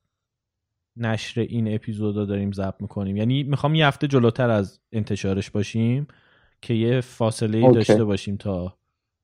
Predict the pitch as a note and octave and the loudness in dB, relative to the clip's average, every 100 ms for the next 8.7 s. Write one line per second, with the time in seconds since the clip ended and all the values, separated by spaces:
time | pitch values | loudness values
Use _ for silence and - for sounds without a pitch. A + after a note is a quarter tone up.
0 | _ _ - G2 F#2 F#2 F#2 - G#2+ G#2+ | _ _ -10 -4 -4 -4 -6 -4 -4 -2
1 | B2 - - G#2+ G2+ - F#2+ - - A2+ | -4 -8 -8 -4 -4 -6 -8 -8 -6 -2
2 | A#2+ - B2 A#2+ A#2+ G#2 - A#2 A#2 A#2+ | -2 -2 0 2 4 2 -4 -2 -2 -2
3 | C3+ C3 B2+ C3 B2 - B2 A#2+ A#2+ A#2+ | -2 -4 -2 -2 -2 -2 0 0 -2 -6
4 | A2+ A2+ A2+ _ _ _ _ _ G#2+ G2+ | -4 -4 -8 _ _ _ _ _ -4 -2
5 | A2 G2 G2+ G#2 F#2+ F#2+ F2+ E2+ E2+ F2 | -2 -2 -2 -2 -4 -4 -6 -6 -8 -8
6 | F2+ F#2 F#2+ - _ F#2+ F#2 F#2+ F#2 G2+ | -8 -8 -10 -12 _ -10 -6 -6 -6 -6
7 | F#2+ G2 F#2 - F#2+ F#2 A2 G#2+ G#2+ G#2 | -6 -6 -8 -8 -8 -8 -8 -8 -6 -6
8 | G#2 G#2 G#2 - A2 G#2+ | -6 -6 -8 -10 -8 -8